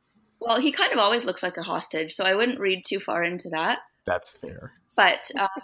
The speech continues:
Speaker 1: no, he hasn't said anything at all. Like, he hasn't even confirmed that he is a Toronto Raptor. So I think that's also what's got a lot of the fan base on edge, is that he hasn't said anything, but he is scheduled to appear at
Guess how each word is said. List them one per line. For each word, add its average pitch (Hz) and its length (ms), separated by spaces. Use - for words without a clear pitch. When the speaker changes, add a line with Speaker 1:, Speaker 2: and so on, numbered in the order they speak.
Speaker 1:
no, 233 220
he 269 120
hasn't 302 340
said 233 300
anything 208 540
at 180 160
all. 185 240
Like, 180 180
he 240 140
hasn't 220 320
even 185 220
confirmed 175 580
that 156 140
he 175 160
is 175 160
a 196 40
Toronto 175 360
Raptor. - 460
So 190 420
I 190 80
think 269 240
that's 226 220
also 208 320
what's - 220
got 175 160
a 175 40
lot 175 160
of 170 120
the 175 80
fan 165 280
base 165 240
on 160 140
edge, 160 340
is 156 160
that - 240
he 180 80
hasn't 170 320
said - 140
anything, 202 520
but 170 200
he 208 180
is 160 140
scheduled 196 520
to 190 120
appear 180 280
at 165 180